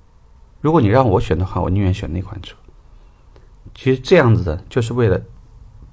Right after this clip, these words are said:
多一个洗牌的动作。当然，如果到弃牌状况，那就是说你已经很清晰地感觉到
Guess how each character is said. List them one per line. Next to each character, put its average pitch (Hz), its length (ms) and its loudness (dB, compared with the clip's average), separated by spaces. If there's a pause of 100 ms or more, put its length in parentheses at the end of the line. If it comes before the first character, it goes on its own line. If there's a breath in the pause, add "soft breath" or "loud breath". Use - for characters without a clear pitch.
(140)
多 156 220 4
一 143 100 2
个 131 140 2
洗 117 160 -6
牌 - 160 -8
的 78 80 -8
动 - 220 -8
作。 - 140 -18 (580 loud breath)
当 143 160 8
然， 135 180 6
如 123 200 2
果 113 100 4
到 107 160 2
弃 - 300 -4
牌 90 180 0
状 85 240 -4
况， 87 320 -6
那 101 120 -2
就 92 120 -4
是 87 140 -6
说 92 260 -6 (440 loud breath)
你 113 200 2
已 110 60 0
经 101 180 -2
很 98 160 -4
清 87 220 -4
晰 87 120 -8
地 85 80 -4
感 73 220 -10
觉 76 120 -12
到 - 180 -8